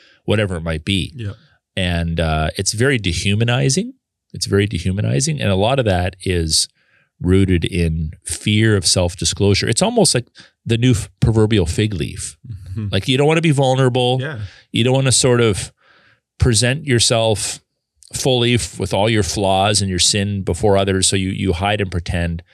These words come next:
Speaker 1: Adam and Eve immediately threw the fig leaf on and hid from God and blamed one another.
Speaker 2: Mm-hmm.
Speaker 1: And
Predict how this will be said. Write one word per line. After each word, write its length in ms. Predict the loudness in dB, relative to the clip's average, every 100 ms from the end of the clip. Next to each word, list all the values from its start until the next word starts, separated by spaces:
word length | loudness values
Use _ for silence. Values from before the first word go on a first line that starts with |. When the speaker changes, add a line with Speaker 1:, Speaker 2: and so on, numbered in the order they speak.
| _ _ -4
Speaker 1:
Adam 300 | -2 -2 -2
and 80 |
Eve 180 | -2 0
immediately 440 | 0 0 -2 -2 -2
threw 160 | -2
the 100 | -2
fig 240 | -2 -2 -2
leaf 300 | -2 -2 -2
on 300 | -2 -4 -6 _ _ -20 -20 _ _ -20 -20 _ _
and 560 | -2 0 0 0 -4 -6
hid 300 | 0 2 2
from 220 | -2 -4
God 640 | 0 2 2 2 0 -4 -10 -8
and 160 | -2
blamed 340 | 0 0 0 0
one 220 | 0 0
another. 520 | -2 -2 0 -2 -4 _ _ _ _ _ -20
Speaker 2:
Mm-hmm. 200 | -12 -4
Speaker 1:
And 560 | -2 0 -2 -2 -4